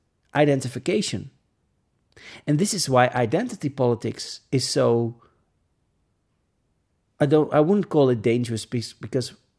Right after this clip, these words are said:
we're beyond this point now. It is twenty twenty, right? But they're still trying the identity politics. You are not any of those groups. And if you think you are,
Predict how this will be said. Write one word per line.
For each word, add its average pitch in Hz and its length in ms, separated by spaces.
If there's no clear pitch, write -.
we're 135 120
beyond 131 340
this 110 180
point 110 260
now. 98 260
It 226 160
is 277 180
twenty 233 300
twenty, 156 440
right? 143 320
But 131 160
they're 156 140
still 131 240
trying 117 340
the 117 120
identity 110 460
politics. - 640
You 190 260
are 160 140
not 180 340
any 254 400
of 160 200
those 143 260
groups. - 540
And 165 120
if 202 140
you 208 80
think 220 320
you 156 160
are, 117 340